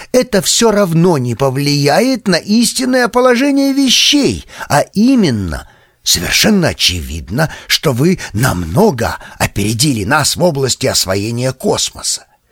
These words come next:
Отсюда следует, что ваш род старше нашего,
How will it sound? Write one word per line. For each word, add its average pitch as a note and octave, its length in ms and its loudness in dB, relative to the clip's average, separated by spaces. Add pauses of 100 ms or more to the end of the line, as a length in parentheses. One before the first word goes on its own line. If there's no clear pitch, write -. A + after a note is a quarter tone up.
(240)
Отсюда D3+ 680 0
следует, G#3 840 0 (180)
что - 280 -2
ваш E3+ 420 2
род A#2 400 0
старше - 640 0
нашего, G#3 680 2